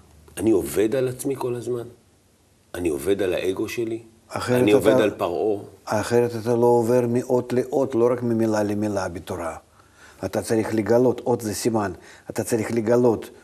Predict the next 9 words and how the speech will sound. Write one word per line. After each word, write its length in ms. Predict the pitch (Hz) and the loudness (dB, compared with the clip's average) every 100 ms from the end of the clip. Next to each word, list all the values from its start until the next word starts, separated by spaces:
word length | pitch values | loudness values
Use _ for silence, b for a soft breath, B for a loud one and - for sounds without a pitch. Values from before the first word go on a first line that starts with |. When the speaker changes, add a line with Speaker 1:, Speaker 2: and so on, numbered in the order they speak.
| B | B
Speaker 2:
בכל 380 | 107 104 117 107 | -6 0 2 0
אות 360 | 127 147 165 - B B - | 2 2 2 -4 B B -6
מצב 280 | 104 - 120 | -6 -2 -4
הפנימי 400 | 113 - 107 107 | -4 -4 -2 -2
שלך, 340 | 90 104 - 92 107 131 | -2 -4 -4 -2 -2 -4
זה 140 | 104 104 | -4 -4
כמו 280 | 113 120 107 | 0 0 0
סיסמה, 420 | - - 123 101 - _ b b b b | -4 -4 -2 -4 -10 _ b b b b
כן? 100 | 139 | -8